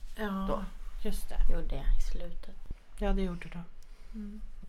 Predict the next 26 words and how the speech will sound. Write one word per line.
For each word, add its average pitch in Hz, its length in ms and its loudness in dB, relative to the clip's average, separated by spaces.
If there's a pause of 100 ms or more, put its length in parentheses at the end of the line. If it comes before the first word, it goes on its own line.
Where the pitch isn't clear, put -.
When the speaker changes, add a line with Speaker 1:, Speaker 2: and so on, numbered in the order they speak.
(140)
Speaker 1:
Nej, 226 140 -6
men 214 200 -2
vi 214 60 0
hade 202 240 -2
väl 208 160 -4
inget 202 280 -2
speciellt 202 800 -4
sätt - 280 -6
att 180 80 -6
hantera 202 560 -4
den. 175 240 -8
Vi 220 100 -8
var 226 280 -2
där 180 220 -6
och 175 60 -10
pratade 196 440 -6
med 208 120 -6
varann 165 400 -6
och 165 140 -10
vi 170 200 -10 (640)
Speaker 2:
Och 240 140 -12
väldigt 208 400 -10
olika 190 480 -10
sätt 180 400 -12
att 175 100 -8
Speaker 1:
Ja. 170 80 -6